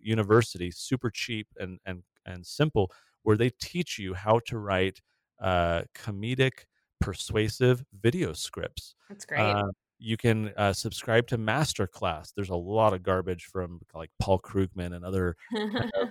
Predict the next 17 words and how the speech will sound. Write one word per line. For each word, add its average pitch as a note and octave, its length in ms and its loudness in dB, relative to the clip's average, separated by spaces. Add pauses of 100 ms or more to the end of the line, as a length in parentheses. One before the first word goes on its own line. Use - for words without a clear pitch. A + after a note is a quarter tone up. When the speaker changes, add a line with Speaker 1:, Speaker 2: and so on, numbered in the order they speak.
(100)
Speaker 1:
uh, F#2 300 -2
uh, F#2 220 0
big G#2 280 0
government G2+ 420 2
people A2 300 0
on F2+ 140 2
Masterclass, G2 720 -2
but B2+ 100 0
there's A#2+ 160 2
a A#2+ 60 4
lot A2 240 2
of B2+ 160 2
authors A#2+ 480 0
on F2+ 180 2
there, D#2 240 -12 (460)
uh, G2 300 6
who A2+ 380 6